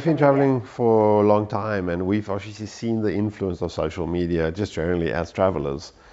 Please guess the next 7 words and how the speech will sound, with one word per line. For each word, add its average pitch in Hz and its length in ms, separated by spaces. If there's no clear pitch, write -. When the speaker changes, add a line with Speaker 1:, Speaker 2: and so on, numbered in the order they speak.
Speaker 1:
Destinations 120 1120
have 107 340
become 98 520
a 92 360
lot 101 260
more 92 360
crowded 104 500